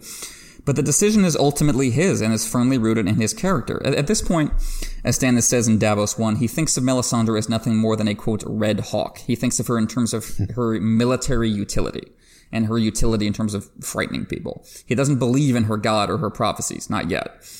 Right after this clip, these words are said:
So I think we, I think it's important to consider Cresson and Davos's perspective on Stannis and Melisandre through the lens of both feudal politics and genre tropes, rather than just adopting their perspective uncritically.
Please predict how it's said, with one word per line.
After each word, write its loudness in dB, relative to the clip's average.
So 2
I 4
think 2
we, 0
I 2
think -4
it's -4
important 2
to -2
consider 0
Cresson -2
and 2
Davos's 0
perspective -6
on -2
Stannis -2
and 0
Melisandre -4
through 0
the 2
lens 2
of 0
both 4
feudal 4
politics -2
and 2
genre 0
tropes, -8
rather 0
than 0
just -2
adopting -2
their 0
perspective -8
uncritically. -6